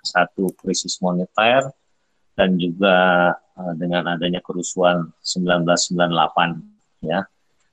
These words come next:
Jadi, kegiatan daripada <clears throat> saya sendiri pada saat itu yang bekerja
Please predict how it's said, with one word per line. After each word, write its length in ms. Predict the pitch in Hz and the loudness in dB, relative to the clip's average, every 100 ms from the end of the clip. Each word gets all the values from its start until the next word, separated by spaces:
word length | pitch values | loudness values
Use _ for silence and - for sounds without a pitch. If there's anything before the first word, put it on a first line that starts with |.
| - | -8
Jadi, 160 | 82 95 | -4 -2
kegiatan 480 | 95 85 92 - 120 123 | 0 2 2 4 2 2
daripada 720 | 104 95 - 80 92 92 - - | 0 0 2 2 4 4 2 0
<clears throat> 400 | 165 - _ - - | 0 0 _ -2 2
saya 240 | 101 98 | 4 2
sendiri 640 | 101 98 92 101 147 - _ - _ _ _ _ _ _ | 0 -2 0 2 0 -2 _ -20 _ _ _ _ _ _
pada 240 | - 95 98 | 0 2 4
saat 240 | 95 92 95 | 2 2 0
itu 400 | 95 127 131 117 | 0 4 6 6
yang 200 | 95 95 | 4 0
bekerja 520 | 92 98 92 123 | -2 -2 0 2